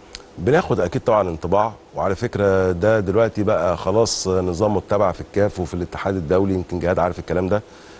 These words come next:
إن النهاردة قراءة اللعب بقى جزء من، آه، تكنيك الحكم وكيفية إدارته للمباراة، آه، دراسة الأجواء، آه، بس ما تكونش يعني إيه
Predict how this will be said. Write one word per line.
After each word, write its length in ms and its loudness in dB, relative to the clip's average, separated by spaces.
إن 140 -2
النهاردة 760 2
قراءة 420 2
اللعب 300 2
بقى 180 0
جزء 360 -2
من، 340 0
آه، 480 4
تكنيك 360 -2
الحكم 320 -4
وكيفية 580 2
إدارته 440 0
للمباراة، 520 2
آه، 540 4
دراسة 360 0
الأجواء، 480 2
آه، 480 2
بس 300 0
ما 160 2
تكونش 560 2
يعني 280 0
إيه 260 0